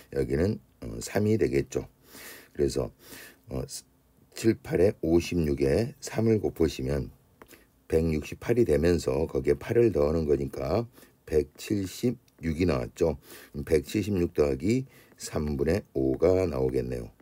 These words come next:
그래서 이걸 통분하시면 자, 백칠십육, 육과 오백이십팔이 되겠죠. 거기에 오만 더 더해주면 되는 거니까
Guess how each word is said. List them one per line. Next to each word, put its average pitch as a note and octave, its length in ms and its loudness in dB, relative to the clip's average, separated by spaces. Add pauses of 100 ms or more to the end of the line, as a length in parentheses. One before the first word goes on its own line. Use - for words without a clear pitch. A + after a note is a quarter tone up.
그래서 D2 420 0 (320)
이걸 C#2 260 2
통분하시면 C#2+ 920 0 (680)
자, C2 260 -2
백칠십육, D#2 1040 0 (100)
육과 D2+ 560 0 (680)
오백이십팔이 E2 960 2
되겠죠. C#2+ 500 0
거기에 D2 400 0
오만 F2 460 2
더 D#2+ 180 4
더해주면 C#2+ 440 2
되는 C2+ 200 0
거니까 C2+ 640 -2